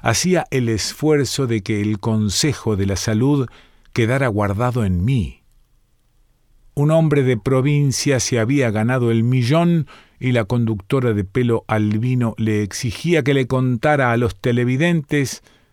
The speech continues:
a qué lo iba a destinar. Creo que esa fue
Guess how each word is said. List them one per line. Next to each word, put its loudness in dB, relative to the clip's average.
a -2
qué 0
lo 2
iba 2
a 0
destinar. -2
Creo 0
que -2
esa -2
fue -2